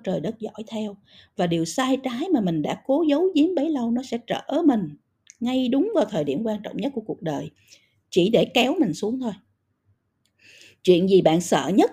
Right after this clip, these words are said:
nó sẽ hiện nguyên hình vào ngày trọng đại nhất, ngày quan trọng nhất, ngày bước ngoặt nhất trong cuộc đời của bạn. Cho nên cái cách duy nhất để chính trực là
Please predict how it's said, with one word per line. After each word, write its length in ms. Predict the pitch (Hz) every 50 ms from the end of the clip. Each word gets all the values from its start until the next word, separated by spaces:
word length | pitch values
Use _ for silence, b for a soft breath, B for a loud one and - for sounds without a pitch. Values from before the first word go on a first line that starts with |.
| -
nó 100 | - 269
sẽ 120 | 269 - 233
hiện 240 | 226 233 156 170
nguyên 180 | 190 208 208 220
hình 220 | 233 202 170 160
vào 140 | 151 156 147
ngày 160 | 151 147 143 143
trọng 220 | - 156 - 165 175
đại 200 | 165 139 - 160
nhất, 300 | 185 269 370 - - 233
ngày 220 | 208 165 143 -
quan 260 | - 254 247 247 240 240
trọng 240 | 262 254 - -
nhất, 220 | 185 277 359 - -
ngày 160 | 214 - 147
bước 240 | 156 190 359 - -
ngoặt 140 | 269 - - -
nhất 160 | - 254 285 -
trong 120 | - 214 185
cuộc 140 | - -
đời 160 | - 165 151 156
của 120 | - 165
bạn. 240 | 180 - - 190 165 - _ _ _ _ _ _ b b b b b b b b b _
Cho 200 | - 285 277 277
nên 220 | 269 277 269 269
cái 140 | - 320 320
cách 220 | - 392 - _ -
duy 180 | 285 294 285
nhất 200 | 269 285 392 427 -
để 180 | - 233 208 156 -
chính 180 | - 269 339 381
trực 140 | - 214 - - - _ _ _ _ _
là 520 | - 151 156 147 143 143 131 123 139 -